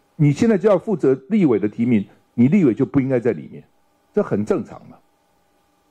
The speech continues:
上次因为傅昆萁没有选县长嘛，就算他太太选，他自己没有，然后呢，他自己不是候选人，所以勉强讲得通。那现在是不可以的，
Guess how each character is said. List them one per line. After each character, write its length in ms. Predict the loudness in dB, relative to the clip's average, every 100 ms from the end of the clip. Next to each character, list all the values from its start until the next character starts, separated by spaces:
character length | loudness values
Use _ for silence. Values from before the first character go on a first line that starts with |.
| _
上 240 | -2 -2 -2
次 220 | 0 0
因 120 | 2 2
为 220 | 2 -2 _ _
傅 140 | -2 0
昆 160 | 0
萁 140 | -2 0
没 120 | 2
有 100 | 2
选 180 | 0 -6
县 200 | -4 -4
长 120 | -6 -14
嘛， 80 | -20 -20 -20 -4
就 140 | 0
算 140 | 0 0
他 120 | -2
太 140 | -2
太 100 | -2
选， 180 | -2 -6 -12 _ -6
他 140 | -6
自 140 | -4 -8
己 120 | -8
没 180 | -6 -6
有， 120 | -8 _ _ _ _ _ _
然 160 | -4 -2
后 120 | 0
呢， 280 | 0 0 -2 -6 _ _ _
他 80 | -6
自 160 | -6
己 120 | -8 -6
不 100 | -4
是 100 | -2
候 140 | -4
选 180 | -4 -10
人， 140 | -14 -20 _ _ -4
所 160 | -2
以 140 | -2 -4 -2
勉 300 | 0 2 -2
强 180 | -6
讲 160 | -10 -10
得 80 | -8
通。 220 | -8 -8 _ _ _ _ _ -6
那 120 | -4
现 180 | 0 0
在 160 | -2
是 80 | -4
不 200 | -10 -10
可 180 | -6 -6
以 80 |
的， 120 | -6